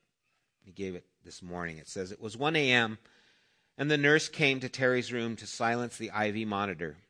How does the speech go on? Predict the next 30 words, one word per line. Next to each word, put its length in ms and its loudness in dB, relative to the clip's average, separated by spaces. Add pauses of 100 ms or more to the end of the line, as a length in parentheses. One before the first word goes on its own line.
(260)
Tonight, 360 4
like 220 2
many 260 0
others, 380 0
Terry's 380 -2
I 200 -2
V 240 -2
gave 320 -2
out 380 -2 (600)
and 120 -8
had 300 6
to 80 -8
be 120 -8
changed. 640 -8 (240)
She's 300 -10
a 60 -10
hard 340 -4
stick 560 -4 (420)
and 120 -8
has 200 -4
challenged 540 -2
even 280 -6
the 100 0
best 480 0 (420)
pick 220 -12
line 340 -2
nurses. 520 -4 (360)
Terry's 400 2
record 560 -2
is 240 -12